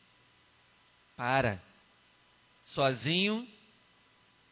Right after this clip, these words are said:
tu não vai chegar em lugar nenhum. Tu pode até chegar um pouquinho longe, mas não vai avançar.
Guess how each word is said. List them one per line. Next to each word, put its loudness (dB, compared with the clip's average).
tu -10
não -6
vai -2
chegar -4
em -6
lugar -2
nenhum. 0
Tu -8
pode -2
até -4
chegar -6
um -10
pouquinho -10
longe, 2
mas -8
não -8
vai -2
avançar. -4